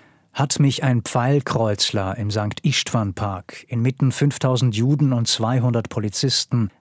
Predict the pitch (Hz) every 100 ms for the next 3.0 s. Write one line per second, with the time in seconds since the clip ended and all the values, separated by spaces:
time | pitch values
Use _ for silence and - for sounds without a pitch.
0 | - 113 - 123 - 156 143 131 110 110
1 | 107 98 113 120 135 127 - _ - 123
2 | 147 - 180 - 107 92 - - -